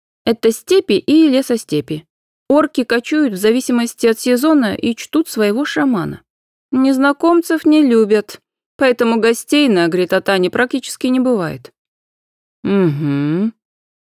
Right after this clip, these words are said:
А с Имбартом всё иначе. Гостей там привечают и очень ждут. Да только кто захочет шастать по империям драконов и оборотней? Я чуть не упала,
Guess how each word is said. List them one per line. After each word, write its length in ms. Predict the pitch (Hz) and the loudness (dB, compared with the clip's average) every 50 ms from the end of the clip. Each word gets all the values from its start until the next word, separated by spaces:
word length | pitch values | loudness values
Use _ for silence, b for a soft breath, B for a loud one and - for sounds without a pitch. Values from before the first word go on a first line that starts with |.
| _ _ - | _ _ -2
А 320 | - 294 294 285 285 285 | 0 2 4 4 2 2
с 160 | 277 - - 320 | 0 -2 0 2
Имбартом 840 | 330 339 311 285 277 277 - - 294 285 277 277 262 247 - 254 | 4 4 4 4 2 -2 -2 -2 -2 0 0 0 0 -2 -2 -4
всё 320 | 254 - - - 294 302 302 | -6 -6 -6 -4 0 0 2
иначе. 500 | 277 220 196 190 196 - - - 233 226 _ _ _ _ _ _ _ _ _ _ _ _ _ _ _ _ _ _ _ _ _ | 2 0 0 -2 -6 -8 -8 -10 -10 -10 _ _ _ _ _ _ _ _ _ _ _ _ _ _ _ _ _ _ _ _ _
Гостей 580 | - 254 262 240 294 294 - - - 359 381 392 | -2 -2 0 2 2 0 -2 0 0 0 0 0
там 260 | - 294 226 202 190 | 0 0 0 0 0
привечают 840 | - 208 208 185 190 170 - - - 180 196 285 370 392 370 - - | 0 0 0 0 0 -4 -6 -10 -8 -4 -2 0 0 0 -2 -2 -2
и 100 | 185 170 | -2 0
очень 400 | 165 175 185 180 - 185 170 156 | 0 0 -2 -4 -4 -4 -4 -4
ждут. 520 | 156 147 147 170 247 302 339 - - - _ _ _ _ _ _ _ _ _ _ - | -6 -8 -6 -4 -2 -2 -2 -4 -8 -20 _ _ _ _ _ _ _ _ _ _ -2
Да 300 | 381 381 392 392 381 370 | 0 2 2 2 0 0
только 340 | - 370 359 339 - 349 339 | 0 0 0 0 0 -2 -4
кто 220 | - - 381 370 | -2 -2 -2 0
захочет 480 | 339 285 220 - - 233 220 - 220 - | 0 0 0 0 0 -2 0 0 -4 -4
шастать 480 | - - 254 254 - - 240 220 - - | -2 -4 -4 -4 -2 -2 -4 -4 -2 -2
по 100 | 233 226 | 0 0
империям 540 | 226 226 220 254 247 240 226 226 220 220 | 0 0 0 2 2 2 2 2 0 2
драконов 540 | 214 226 233 233 - 262 247 226 214 - - | 0 0 -2 0 -2 -2 0 0 -2 -2 0
и 40 | 233 | 0
оборотней? 640 | 233 226 208 185 196 196 196 - 202 196 190 _ _ _ _ _ _ _ _ _ _ _ _ _ _ _ _ _ _ _ _ _ | 2 2 2 0 -2 -6 -4 -6 -8 -10 -10 _ _ _ _ _ _ _ _ _ _ _ _ _ _ _ _ _ _ _ _ _
Я 320 | - 254 247 269 294 311 294 | -8 -6 -2 0 0 0 0
чуть 300 | - - 254 247 233 - | -2 -4 -6 -6 -2 0
не 160 | 233 233 233 | 0 2 2
упала, 680 | 233 226 214 - - 208 196 185 180 170 165 156 156 | 2 0 -2 -4 -4 -2 -2 -2 -2 -2 -4 -6 -8